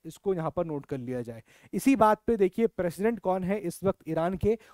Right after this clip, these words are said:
वो भी नोट कर सकते हैं। प्रेसिडेंट है इब्राहिम रईसी। इब्राहिम रईसी जो है वो प्रेसिडेंट है। अब आपको जो शंघाई है इसको दो हज़ार एक में फॉर्म किया गया था,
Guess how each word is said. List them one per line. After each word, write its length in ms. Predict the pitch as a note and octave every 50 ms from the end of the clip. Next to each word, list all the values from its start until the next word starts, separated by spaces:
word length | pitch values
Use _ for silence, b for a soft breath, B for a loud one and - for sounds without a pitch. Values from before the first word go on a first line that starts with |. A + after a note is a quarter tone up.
| b -
वो 80 | F#3
भी 160 | F#3 A3 B3
नोट 180 | A3 G#3 G#3 G3+
कर 160 | _ G3+ F3+
सकते 280 | - - - - - F3+
हैं। 160 | F3+ G3 A3
प्रेसिडेंट 520 | - - F3+ E3+ D#3+ - F#3 F#3+ G#3+ G#3+ F3+
है 140 | F#3+ F#3+ - -
इब्राहिम 500 | D3+ D#3 C#3+ D#3+ D#3 D3+ E3 G3 F#3+ E3
रईसी। 460 | C3+ B2 C3 C#3+ - - E3+ C#3+ A2+ b b b b b b
इब्राहिम 460 | E3 E3 D3+ F#3 F#3+ F#3+ A3 B3+ A#3+
रईसी 340 | G3+ F3+ E3+ F3 - G3 F#3+
जो 120 | D#3 D#3+
है 120 | D3 E3+ F#3+
वो 200 | F3+ D3 F3 G3 G#3
प्रेसिडेंट 540 | - F3 D#3 - - D3+ C#3+ C#3 C3 A#2+
है। 120 | B2 A#2+ A2 b b b b b
अब 80 | F3+ G3
आपको 300 | G#3 A3 G#3 - B3+ B3
जो 80 | B3+
शंघाई 520 | - - G#3 F#3 F3+ D#3+ D#3+ G3+ A3+ A#3 G#3
है 120 | A3+ A#3+
इसको 420 | - - F3+ E3+ - _ - A3
दो 220 | G3 D#3 D#3+ F#3 G3
हज़ार 260 | G3+ F3+ G#3+ G#3+ G#3 - _ E3
एक 240 | F3+ G3 G3+ - A3
में 140 | G#3+ G#3+
फॉर्म 320 | G3+ - - D#3+ D#3+ E3+ F3+
किया 280 | - - D#3 D3+ D#3 D#3
गया 220 | D3+ D3+ D3+ D3+
था, 220 | D3 E3+ F3+ G3